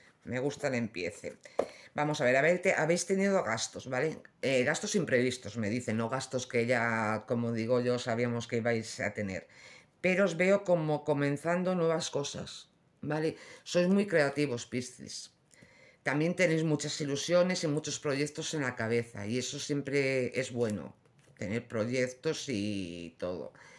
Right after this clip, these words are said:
Eh, hay una persona que os espía, ¿vale?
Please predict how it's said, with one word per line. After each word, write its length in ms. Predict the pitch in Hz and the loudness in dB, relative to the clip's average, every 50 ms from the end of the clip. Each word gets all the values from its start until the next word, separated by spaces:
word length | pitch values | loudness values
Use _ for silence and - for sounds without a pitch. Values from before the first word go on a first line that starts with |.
| - - - - - _ - | -20 -20 -20 -20 -16 _ 0
Eh, 220 | 165 170 165 165 | 4 6 6 6
hay 120 | 160 175 | 6 4
una 180 | 185 196 214 208 | 4 2 2 0
persona 400 | 208 202 170 - 185 185 185 185 | 0 -2 -2 0 -2 -2 -2 0
que 120 | - 165 | 0 0
os 140 | 151 - - | 0 0 -2
espía, 680 | 139 120 - - - - 180 190 180 170 165 170 170 - - _ _ _ _ _ _ _ _ _ - | -4 -6 -6 -6 -6 -2 0 2 2 2 2 0 -2 -8 -16 _ _ _ _ _ _ _ _ _ -6
¿vale? 380 | - 143 147 156 170 196 208 | -4 -2 0 0 0 -2 -4